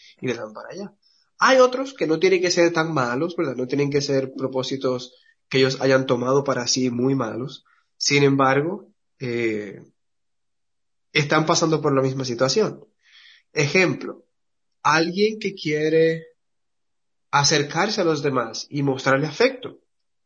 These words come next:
y entiende que con, con, abrazar a una persona es, es una buena forma de, y ese es su propósito en la vida. Y entonces los demás no quieren por alguna razón. No sé, tal vez por,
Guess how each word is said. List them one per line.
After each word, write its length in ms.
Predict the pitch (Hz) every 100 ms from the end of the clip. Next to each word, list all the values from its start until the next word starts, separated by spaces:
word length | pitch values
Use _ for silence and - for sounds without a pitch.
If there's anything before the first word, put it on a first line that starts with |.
| _ _ _ _ -
y 140 | 131
entiende 560 | 127 123 156 170 170 165
que 160 | 160
con, 540 | 151 139 127 127 - -
con, 720 | 127 123 123 113 107 104 - _ _ _ _ _ - _ -
abrazar 420 | 135 139 135 156
a 40 |
una 140 | 185 185
persona 560 | 170 - 180 180 127
es, 320 | 127 143 - -
es 180 | 135 139
una 180 | 151 147
buena 340 | 139 139 139
forma 320 | 139 143 139
de, 220 | 135 127 -
y 220 | 123 123
ese 160 | 127 151
es 80 |
su 120 | 143 135
propósito 380 | 123 135 143
en 80 | 147
la 80 | 143
vida. 340 | 190 269 - - _ _ _ _ _ _ _ _ -
Y 340 | 135 135 135
entonces 400 | 131 123 131 151
los 120 | 147
demás 260 | 143 131 135
no 200 | 147 143
quieren 400 | 143 202 220 135
por 140 | 120
alguna 280 | 120 123 139
razón. 580 | 143 135 208 196 117 _ _ 117
No 100 | 117
sé, 160 | 135
tal 180 | 131 127
vez 180 | 131 131 -
por, 520 | 127 123 120 117